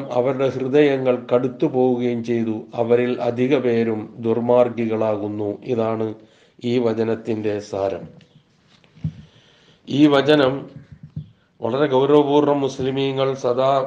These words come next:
മനസ്സിരുത്തേണ്ടുന്ന ഒരു താക്കീതാണ് എന്ന് ഞാൻ സൂചിപ്പിച്ചു. ഖുർആൻ അവതരിച്ചു കൊണ്ടിരിക്കുന്ന കാലം, നബി തിരുമേനി സല്ലല്ലാഹു അലൈഹി വസല്ലമ സത്യവിശ്വാസികൾക്കിടയിൽ ജീവിച്ചു കൊണ്ടിരിക്കുന്ന ക-, സമയം,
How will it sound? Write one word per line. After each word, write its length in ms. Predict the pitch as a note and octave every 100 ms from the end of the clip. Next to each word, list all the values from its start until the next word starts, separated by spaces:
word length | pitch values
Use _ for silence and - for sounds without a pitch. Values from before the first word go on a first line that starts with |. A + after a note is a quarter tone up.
| -
മനസ്സിരുത്തേണ്ടുന്ന 960 | B2+ A#2+ B2 D3 B2+ B2 C3 B2 B2 B2
ഒരു 160 | B2
താക്കീതാണ് 840 | B2+ A2+ A#2 - C#3+ C3 B2 B2 A#2+
എന്ന് 240 | A#2+ A#2
ഞാൻ 200 | A#2 A2+ A2+
സൂചിപ്പിച്ചു. 640 | A2 G#2 G#2 - G2 G#2 - _ _ - - - - - - - - _ _ _ _ _ _ -
ഖുർആൻ 400 | B2 C#3+ D#3 D#3 D3
അവതരിച്ചു 500 | C3 C#3+ D3+ D3 D3
കൊണ്ടിരിക്കുന്ന 600 | C3+ C3+ B2+ B2 B2+ A#2+
കാലം, 360 | A#2 A2+ A2+ G#2+ - _ _ _ _ -
നബി 260 | C#3 B2+
തിരുമേനി 480 | C#3+ D3+ D3+ D3+ D3
സല്ലല്ലാഹു 680 | D3 C3 C#3 C#3+ C#3+ C#3 C3
അലൈഹി 440 | B2+ C3+ C#3 C3+
വസല്ലമ 480 | C3+ C3 C#3 B2 B2
സത്യവിശ്വാസികൾക്കിടയിൽ 1500 | A#2 A#2+ - D3 C#3 - C#3 C3 C3 B2 B2 B2 A#2 A#2 A#2 A2+
ജീവിച്ചു 480 | A2 C3 D3 D3 B2+
കൊണ്ടിരിക്കുന്ന 640 | A#2+ A#2 A#2 A#2 A2+ A2
ക-, 180 | A#2 A#2
സമയം, 420 | - A2+ A#2 A2